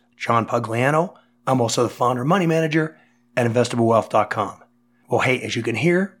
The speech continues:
my voice isn't improving any. However, I do want to give you a brief message to cover a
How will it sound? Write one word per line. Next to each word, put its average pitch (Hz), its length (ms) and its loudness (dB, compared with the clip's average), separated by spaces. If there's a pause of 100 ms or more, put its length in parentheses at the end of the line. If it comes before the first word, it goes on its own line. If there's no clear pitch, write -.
my 123 140 2
voice 127 400 0
isn't 127 220 0
improving 165 500 2
any. 185 340 2 (300)
However, 131 640 0 (100)
I 127 140 0
do 127 260 2
want 185 160 2
to 147 60 0
give 147 200 2
you 139 140 0
a - 20 -2
brief 143 440 -2
message 139 640 -2 (260)
to - 100 -20
cover 127 380 0
a 113 80 -2